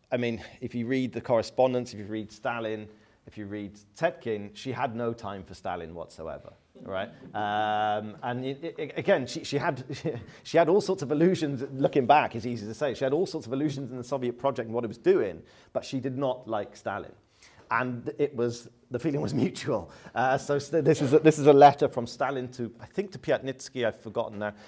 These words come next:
uh, where he describes the last meeting between Setkin and Lenin, who she, uh, obviously adored, uh, uh, and perhaps even, uh, canonized slightly too much later on, but that's a, that's a whole separate issue. And Stalin says, "The, the old witch, the alte Hexe,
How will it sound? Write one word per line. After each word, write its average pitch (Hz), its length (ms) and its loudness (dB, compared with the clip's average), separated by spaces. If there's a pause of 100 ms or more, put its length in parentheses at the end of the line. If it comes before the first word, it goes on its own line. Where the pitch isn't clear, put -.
(220)
uh, 110 320 8
where 120 260 4
he 123 120 -4
describes 120 480 0
the 131 100 -2
last 120 340 -4
meeting 120 380 -6
between 104 260 -8
Setkin 117 640 -4
and 104 160 -8
Lenin, 123 500 -4 (240)
who 107 280 -4
she, 95 400 -8
uh, 92 140 -6
obviously 92 320 -4
adored, 120 540 0 (360)
uh, - 20 0
uh, 98 480 0
and 92 160 -10
perhaps 98 320 -8
even, 90 420 -10
uh, 85 220 -8
canonized 120 600 -4
slightly 107 300 -2
too 110 140 -10
much 104 180 -8
later 104 300 -4
on, 101 140 -2
but 95 60 -12
that's 95 180 -8
a, 90 40 -12
that's - 220 -8
a 82 40 -16
whole 98 240 -8
separate - 440 -10
issue. 110 300 -6 (340)
And 113 420 -2
Stalin 131 260 -4
says, 123 220 -6
"The, 127 140 -6 (120)
the 143 120 -4
old 170 280 0
witch, 165 640 -2
the 131 120 -12
alte 135 300 -6
Hexe, 143 500 -14